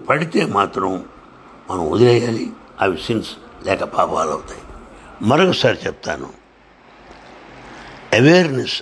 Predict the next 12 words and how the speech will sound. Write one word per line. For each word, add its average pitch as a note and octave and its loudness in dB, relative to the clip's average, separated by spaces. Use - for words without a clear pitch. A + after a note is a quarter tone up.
అనేది G2 -4
అడ్డుపడితే D3+ 2
అది D#3 2
చేయడం A2+ 0
మానేయాలి. F#2 0
ఎందుకని? D#3 6
అది A2+ -2
పాపకార్యం G2+ 0
కనుక. F2+ 0
Awareness F#3+ 4
అనేది B2 -2
అడ్డుపడకపోతే D3+ 2